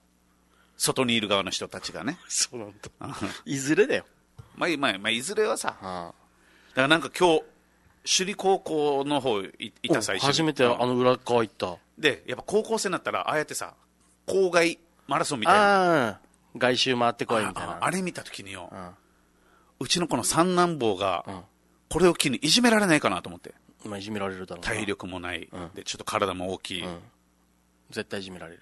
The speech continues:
Speaker 1: いじめられるか。
Speaker 2: うん、間違いない。
Speaker 1: いじめってまだあるんだ、やっぱ。
Speaker 2: あるよ。
Speaker 1: は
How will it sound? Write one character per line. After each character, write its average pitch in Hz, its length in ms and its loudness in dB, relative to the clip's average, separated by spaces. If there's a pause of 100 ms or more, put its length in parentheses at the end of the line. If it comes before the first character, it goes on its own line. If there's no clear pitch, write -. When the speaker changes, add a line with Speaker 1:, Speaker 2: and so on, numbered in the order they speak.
Speaker 1:
い 98 100 -8
じ 98 140 -8
め 101 80 -6
ら 101 140 -2
れ 101 80 -4
る 87 80 -14
か。 80 240 -6
Speaker 2:
う 92 40 -12
ん、 87 160 -14
間 95 300 -6
違 - 20 -12
い 82 40 -16
な 85 60 -20
い。 - 140 -20
Speaker 1:
い 104 60 -8
じ 117 100 0
め 120 80 -2
っ - 20 -6
て - 80 -4
ま 104 100 -4
だ 113 100 0
あ 110 40 2
る 113 100 -2
ん 107 40 -4
だ、 101 80 -2
や 87 60 -4
っ - 20 -14
ぱ。 - 280 -8
Speaker 2:
あ 92 80 -10
る 92 80 -10
よ。 90 100 -14 (1800)
Speaker 1:
は - 140 -6